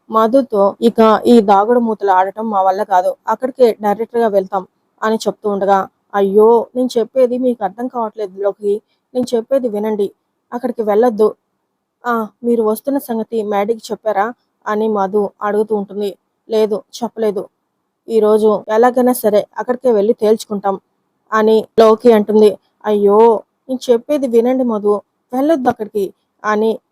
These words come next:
మధు అంటూ ఉండగా, "నువ్వెంత కన్విన్స్ చేసినా ఈ రోజు మేము ఆగం. వరుణ్,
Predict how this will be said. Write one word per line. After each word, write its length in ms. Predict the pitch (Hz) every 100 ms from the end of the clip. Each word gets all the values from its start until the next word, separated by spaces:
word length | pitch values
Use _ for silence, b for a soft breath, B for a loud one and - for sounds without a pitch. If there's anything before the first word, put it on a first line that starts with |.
| _ -
మధు 360 | 214 202 226 214 190 _ _ _ _ -
అంటూ 260 | 214 214 233
ఉండగా, 300 | 220 202 208
"నువ్వెంత 420 | - 233 208 208 240
కన్విన్స్ 440 | 226 196 214 226
చేసినా 300 | 202 196 220 214
ఈ 140 | 214 202
రోజు 240 | 196 214
మేము 260 | 214 190 208 - 190
ఆగం. 300 | 196 202 185 _ _ _ _ _
వరుణ్, 300 | 214 208 226